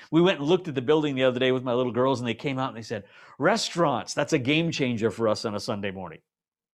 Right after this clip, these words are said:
We're super excited that Lou Engle is gonna come and bring our twenty-one day fast to a close. If you have never heard Lou, you are in for an experience. He is unlike anybody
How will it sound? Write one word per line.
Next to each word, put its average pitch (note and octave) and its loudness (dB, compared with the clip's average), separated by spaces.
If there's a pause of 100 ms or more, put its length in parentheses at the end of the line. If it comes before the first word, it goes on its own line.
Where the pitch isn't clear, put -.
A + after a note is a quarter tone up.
(560)
We're D3 2
super F3 -2
excited C3 2
that B2 -2
Lou D3 2
Engle B2 0
is A#2 -6
gonna A2+ -4
come B2+ -6 (420)
and B2+ 0
bring C3+ 2
our B2 4
twenty-one C3 -2
day A#2+ 0
fast A#2 -2
to A2 -6
a G2+ -6
close. F2 -4
If F2+ -16
you C#3 0
have C3+ -4
never C#3+ -2
heard C#3 -2
Lou, G3+ 2 (260)
you C3+ 0
are C3+ 2
in D#3+ -4
for C#3+ 0
an C3+ -2
experience. A2+ -6
He C3 -4
is A#2+ -4
unlike D3+ 0 (380)
anybody C3 0